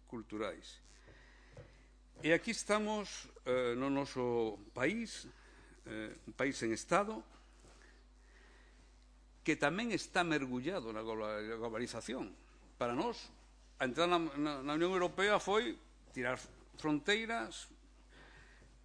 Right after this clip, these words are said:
empezar a estar sometido a competencias diversas, unha economía pechada, unha sociedade bastante pechada, aínda que había moita emigración,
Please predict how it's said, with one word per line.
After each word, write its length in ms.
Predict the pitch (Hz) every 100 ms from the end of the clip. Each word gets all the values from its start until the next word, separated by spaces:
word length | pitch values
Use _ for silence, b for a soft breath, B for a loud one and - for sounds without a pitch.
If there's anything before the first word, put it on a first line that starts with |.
| - - -
empezar 480 | 113 113 107 131 117
a 20 |
estar 160 | -
sometido 460 | 120 123 113 139 123
a 20 |
competencias 680 | 127 113 117 139 131 - 113
diversas, 640 | 117 180 214 - 175 185 -
unha 160 | 110
economía 320 | 110 107 110
pechada, 560 | 101 - 175 185 185 175
unha 160 | 131 113
sociedade 480 | 110 117 117 107
bastante 340 | - - 113 101
pechada, 320 | 92 165 185 127
aínda 240 | 107 92
que 80 | 90
había 180 | 87 104
moita 300 | 113 110 107
emigración, 560 | 104 107 - 170 190